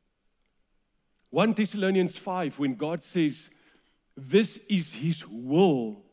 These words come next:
for us who are in Christ Jesus, that we rejoice always, that we pray without ceasing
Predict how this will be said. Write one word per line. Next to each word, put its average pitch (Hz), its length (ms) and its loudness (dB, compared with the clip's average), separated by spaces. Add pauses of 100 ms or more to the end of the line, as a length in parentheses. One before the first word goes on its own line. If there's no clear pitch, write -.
(220)
for - 540 -2
us - 500 -8 (340)
who 165 140 2
are 165 160 2
in 147 100 2
Christ 156 380 -6
Jesus, 135 360 -6
that 113 260 -10
we 151 340 -4 (1160)
rejoice 196 600 2
always, 233 840 0 (420)
that 170 200 0
we 151 120 2
pray 233 320 4
without 208 380 0
ceasing 190 520 -2